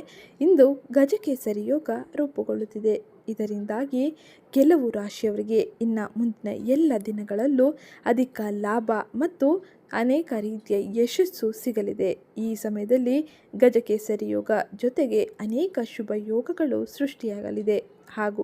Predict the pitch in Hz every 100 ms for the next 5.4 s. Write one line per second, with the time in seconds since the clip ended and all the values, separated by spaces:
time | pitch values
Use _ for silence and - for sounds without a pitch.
0 | - 220 214 214 202 202 233 269 285 330
1 | - - - 277 262 196 - 269 294 320
2 | 233 220 247 269 247 - 208 220 208 226
3 | - 220 - 226 269 285 220 208 208 214
4 | 208 208 202 - 208 208 208 214 247 254
5 | 277 285 285